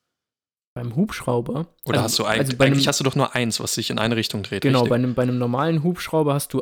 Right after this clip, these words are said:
Speaker 1: ein Rotor-, also nee, du hast drei Rotorblätter und das, das ist also ein, ein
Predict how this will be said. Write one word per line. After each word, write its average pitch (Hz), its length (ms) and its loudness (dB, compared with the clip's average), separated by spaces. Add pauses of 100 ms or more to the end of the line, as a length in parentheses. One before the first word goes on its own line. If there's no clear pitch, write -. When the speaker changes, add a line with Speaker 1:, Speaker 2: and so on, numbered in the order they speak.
Speaker 1:
ein 156 220 4
Rotor-, 160 480 0
also 127 220 2
nee, 131 200 4
du 120 140 0
hast - 260 -4
drei 131 280 4
Rotorblätter 220 1000 0
und 139 400 -6
das, - 360 -6
das - 200 -6
ist - 60 -14
also 127 280 -2
ein, 127 580 0
ein 120 400 -4